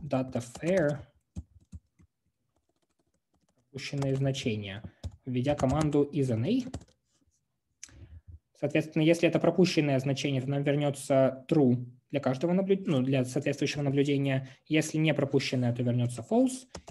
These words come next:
И мы можем просто посуммировать, чтобы найти количество пропущенных значений. Ага. В столбце fair пропущенных значений нет.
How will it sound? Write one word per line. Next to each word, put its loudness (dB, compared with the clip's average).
И -6
мы 0
можем 4
просто -2
посуммировать, 0
чтобы -2
найти 0
количество 0
пропущенных -2
значений. -6
Ага. -4
В -18
столбце 0
fair 2
пропущенных -2
значений 0
нет. 0